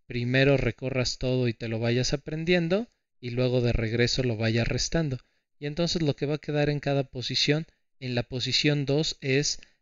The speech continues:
la distancia entre el uno y el dos, en la posición tres va a ser la distancia entre el dos y el tres, en la posición cuatro entre el tres y el cuatro,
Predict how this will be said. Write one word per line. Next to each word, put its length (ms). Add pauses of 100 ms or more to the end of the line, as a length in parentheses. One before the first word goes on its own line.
(160)
la 180
distancia 920
entre 360
el 120
uno 200
y 120
el 140
dos, 380 (300)
en 100
la 80
posición 580
tres 300
va 60
a 60
ser 200
la 140
distancia 540
entre 220
el 100
dos 220
y 40
el 120
tres, 400
en 100
la 80
posición 520
cuatro 340
entre 240
el 60
tres 280
y 40
el 100
cuatro, 460